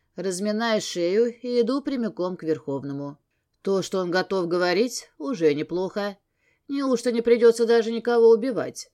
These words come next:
Останавливаюсь на расстоянии трех шагов. Оптимальная дистанция хоть для болтовни,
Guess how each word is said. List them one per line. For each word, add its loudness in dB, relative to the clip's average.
Останавливаюсь 0
на -6
расстоянии -2
трех -6
шагов. 0
Оптимальная -4
дистанция -4
хоть -6
для -4
болтовни, -4